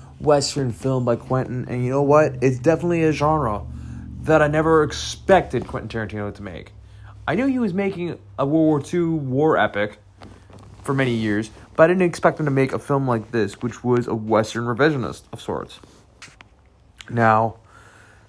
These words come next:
this film starts off in eighteen fifty-eight with the brothers of Ace and Dickie Speck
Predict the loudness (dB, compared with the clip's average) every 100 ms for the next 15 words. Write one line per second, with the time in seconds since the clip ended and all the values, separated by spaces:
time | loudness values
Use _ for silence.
0 | -4 -2 0 2 4 4 2 -4 _ -6
1 | 2 2 4 4 6 6 4 2 -10 -20
2 | -20 -20 -10 -4 -2 -2 -2 -4 -4 -4
3 | 0 2 2 2 0 -2 -12 -20 -20 -18
4 | -16 -16 -16 -18 -14 -12 0 2 6 4
5 | 2 -2 0 0 0 -2 -6 -4 -4 -2
6 | -4 -4 2 4 4 0